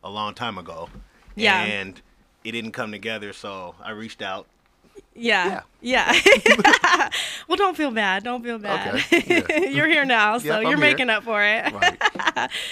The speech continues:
Speaker 1: Okay.
Speaker 2: Um, so I want you to start with, uh, you know, we, we chatted, um, before our, um, your interview today, so I, I do know, you know, the history and kind of the back end of it, but
Speaker 1: Right.
Speaker 2: I want you to share with our audience, um,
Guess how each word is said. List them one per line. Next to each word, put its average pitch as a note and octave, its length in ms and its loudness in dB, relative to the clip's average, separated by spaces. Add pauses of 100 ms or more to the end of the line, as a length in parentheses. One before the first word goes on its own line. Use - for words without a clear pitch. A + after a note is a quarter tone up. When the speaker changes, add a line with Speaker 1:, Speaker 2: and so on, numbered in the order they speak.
Speaker 1:
Okay. - 180 -12 (220)
Speaker 2:
Um, C#4+ 580 4 (640)
so D#4 480 4
I E4 200 6
want F#4 240 2
you C#4+ 140 0
to B3+ 100 0
start A#3+ 400 0
with, A#3 280 -2
uh, A#3 40 -2
you A3 180 -4
know, A3+ 100 -2
we, G#3+ 200 -8
we A3 140 -14
chatted, A#3 500 2
um, G#3 400 -6
before A3 500 -2
our, G#3 340 -2
um, F#3+ 360 -8
your G#3+ 120 -4
interview G#3 360 -6
today, G3+ 260 -4
so G3+ 160 -6
I, G#3+ 280 2
I - 20 -2
do G#3+ 180 -6
know, G3 460 -6
you G3 100 -10
know, F#3+ 140 -10
the F3+ 100 -20
history G3 380 -10
and F#3+ 100 -14
kind G3 160 -6
of F#3+ 60 -14
the F#3 80 -12
back F#3 260 -4
end F#3+ 160 -10
of F#3 140 -6
it, F#3 100 -14
but G3+ 160 -2
Speaker 1:
Right. D#3+ 220 -6 (100)
Speaker 2:
I B3+ 140 4
want D4 240 0
you A3 160 -8
to G#3+ 160 -8
share G3+ 280 -4
with G3+ 140 -8
our F3+ 160 -4
audience, F#3+ 720 -6
um, F#3+ 560 -12